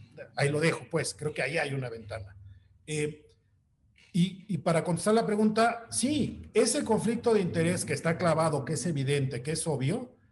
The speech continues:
creo que se podría aminorar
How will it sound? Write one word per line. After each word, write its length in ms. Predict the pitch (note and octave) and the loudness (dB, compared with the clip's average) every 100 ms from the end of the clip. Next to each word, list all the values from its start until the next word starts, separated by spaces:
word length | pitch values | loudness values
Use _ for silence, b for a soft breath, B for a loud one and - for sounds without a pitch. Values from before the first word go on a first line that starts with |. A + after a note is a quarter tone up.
| b _ | b _
creo 180 | A#3 B3+ | 0 2
que 100 | C4 | 0
se 160 | A3+ A3 | 0 2
podría 720 | G3+ F#3+ A3 G#3+ G#3+ A3 A3 - _ _ _ _ - | 2 2 4 4 4 2 -2 -12 _ _ _ _ -2
aminorar 880 | D#3 F#3 A3+ G#3+ E3+ D#3 - - | 2 4 6 6 4 4 -2 -12